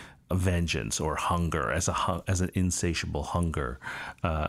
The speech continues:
for something. And they're not entirely, you know, that would be the scariest of all. But the, you know, th-, um, there's, there's a number of words that our characters use as they're trying to nail down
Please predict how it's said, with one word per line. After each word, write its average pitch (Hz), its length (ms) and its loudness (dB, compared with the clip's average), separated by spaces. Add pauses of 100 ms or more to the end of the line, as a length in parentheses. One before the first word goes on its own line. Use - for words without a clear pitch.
for 95 140 -2
something. 82 380 0
And 113 120 4
they're 123 60 4
not 143 240 4
entirely, 117 380 0
you 113 80 4
know, 95 260 4
that 110 220 4
would 92 100 0
be 87 120 2
the 73 100 -4
scariest 73 480 -2
of 71 100 0
all. 67 320 2
But - 220 -2
the, 80 280 2
you 92 100 4
know, 82 60 2 (140)
th-, - 100 -2
um, 87 340 4
there's, 92 300 2
there's 92 320 0 (240)
a 113 80 2
number 107 440 6
of 85 100 0
words 85 560 2
that 80 240 -2
our 82 280 0 (320)
characters 90 460 2
use 85 300 4
as 82 160 2
they're 80 140 0
trying 82 460 0
to 87 100 -6
nail 80 240 0
down 78 320 0